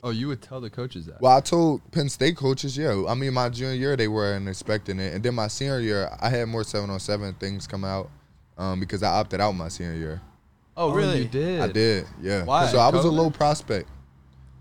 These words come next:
Speaker 2: But I always knew, like, I would say I always knew I was, not to pat myself on the back, but I always knew I was
Speaker 3: Solid.
Speaker 2: good at football.
Speaker 3: Yeah.
Speaker 2: I knew I was
Speaker 1: Right.
Speaker 2: good. I thought that I had the confidence my ju-, my s-, going into my senior year, I was one of the best in high school.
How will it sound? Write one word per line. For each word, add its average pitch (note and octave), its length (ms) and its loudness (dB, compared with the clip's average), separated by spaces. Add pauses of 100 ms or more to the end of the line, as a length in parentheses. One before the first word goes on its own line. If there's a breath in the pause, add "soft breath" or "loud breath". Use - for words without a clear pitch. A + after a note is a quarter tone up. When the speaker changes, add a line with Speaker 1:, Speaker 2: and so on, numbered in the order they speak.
Speaker 2:
But B2 100 2
I D3+ 60 8
always D3 340 2
knew, C3 160 0
like, A2 220 2 (160)
I G#2+ 80 4
would A2+ 120 2
say A2+ 140 0
I G#2+ 60 4
always B2+ 360 2
knew A#2+ 220 0
I G2+ 60 4
was, F2+ 340 -4 (1400)
not C3 180 10
to - 60 4
pat A#2+ 240 4
myself A2 340 2
on G2+ 80 -2
the F2+ 80 -2
back, A2+ 240 4
but A2 120 6
I - 20 10
always C#3+ 240 8
knew C#3 80 4
I C3+ 60 8
was B2+ 240 2 (500)
Speaker 3:
Solid. E3 280 -4 (100)
Speaker 2:
good - 20 6
at A#2+ 140 6
football. G2+ 340 0
Speaker 3:
Yeah. D#3 280 -2
Speaker 2:
I A2+ 60 2
knew C#3 120 4
I A#2+ 100 10
was G#2 120 4
Speaker 1:
Right. G#2 80 -2
Speaker 2:
good. F2+ 160 -2
I - 140 0
thought C3 280 2
that A#2 180 0 (140)
I A2+ 60 0
had C3 120 2
the B2 60 -2
confidence A#2 440 -4
my G2+ 160 -2
ju-, G2+ 320 -4
my G2+ 140 -4
s-, - 260 -6
going G#2+ 200 -2
into G2 160 -4
my F2+ 140 -4
senior F2+ 240 -6
year, F2 140 -2
I E2+ 40 0
was E2 220 -6 (120)
one F#2 140 -6
of E2+ 60 -6
the D2+ 40 -8
best E2 260 -8
in E2 60 -8
high E2 140 -6
school. D#2 320 -14